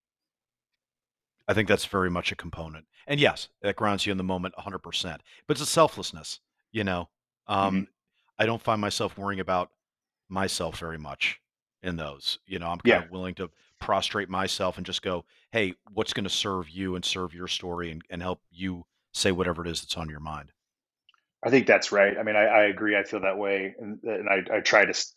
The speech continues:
Speaker 2: I try to stay feeling that way. I try to stay operating that way. Maybe even sometimes when I don't feel that way, when I get excited about,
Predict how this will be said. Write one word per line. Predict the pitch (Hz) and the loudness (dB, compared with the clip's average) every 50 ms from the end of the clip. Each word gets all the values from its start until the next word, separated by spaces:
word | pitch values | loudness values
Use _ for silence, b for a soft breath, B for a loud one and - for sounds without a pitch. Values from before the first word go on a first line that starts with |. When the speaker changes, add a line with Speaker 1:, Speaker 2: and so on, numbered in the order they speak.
| - | -2
Speaker 2:
I | 113 104 | -2 -2
try | - - 104 104 98 | 4 6 6 6 6
to | - - 95 | 4 -2 -8
stay | - - - 110 110 113 101 - | -6 2 4 6 6 6 4 2
feeling | - 98 95 92 90 90 | -4 -6 -6 -6 -6 -6
that | 90 90 90 | -8 -8 -6
way. | 92 95 92 92 | -4 -2 -2 -2
I | 92 | -2
try | - - 95 | -2 -6 -6
to | 90 - | -6 -6
stay | - - 95 | -8 -8 -6
operating | 90 92 95 95 - 104 92 92 90 87 | -2 0 0 0 0 -2 -4 -4 -6 -6
that | 90 87 92 | -6 -6 -4
way. | 95 90 90 87 | -4 -4 -4 -2
Maybe | 92 95 90 95 | -4 -4 -4 -6
even | 85 92 | -10 -6
sometimes | - 101 92 90 92 90 90 90 | -6 -6 -4 -2 -2 -4 -4 -2
when | 92 90 | -4 -4
I | 87 | -4
don't | 87 90 92 - - | -2 -2 -4 -4 -4
feel | - 98 87 | -8 -2 0
that | 90 87 95 | 0 0 0
way, | 92 87 | -2 -2
when | 90 90 90 | 0 0 0
I | 90 | 0
get | 85 92 - | 0 -2 -4
excited | - - - 101 95 92 90 90 | -4 -2 2 2 2 2 2 0
about, | 90 80 92 90 92 | 0 4 4 4 4